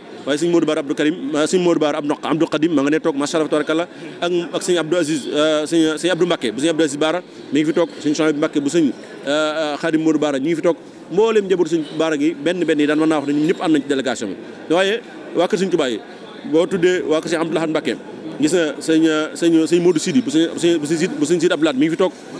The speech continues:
Sëñ Abdou Khoudous Mbacké bu sëñ Cheikhouna Abdou Lahad mi ngi fi toog, boo tuddee waa Mbusoobe nga xam ne yéen a yor barab bi, waaye se-, sunu njaboot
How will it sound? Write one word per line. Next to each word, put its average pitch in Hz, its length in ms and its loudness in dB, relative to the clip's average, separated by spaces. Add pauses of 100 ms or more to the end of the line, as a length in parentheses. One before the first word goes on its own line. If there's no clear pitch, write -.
(140)
Sëñ 170 160 0
Abdou 175 100 2
Khoudous 170 260 0
Mbacké 147 280 0 (220)
bu 143 60 2
sëñ 170 120 2
Cheikhouna 165 200 0
Abdou 147 120 0
Lahad 120 160 0
mi 147 80 2
ngi 160 80 2
fi 160 80 -4
toog, 170 100 2 (440)
boo 170 100 4
tuddee 185 160 0
waa 175 120 4
Mbusoobe 170 360 2 (280)
nga 139 120 0
xam 175 80 0
ne 165 80 2
yéen 165 240 2
a 170 40 4
yor 170 140 4
barab 151 200 0
bi, 143 60 0
waaye 160 360 0
se-, 170 220 -6
sunu 170 180 2
njaboot 165 300 2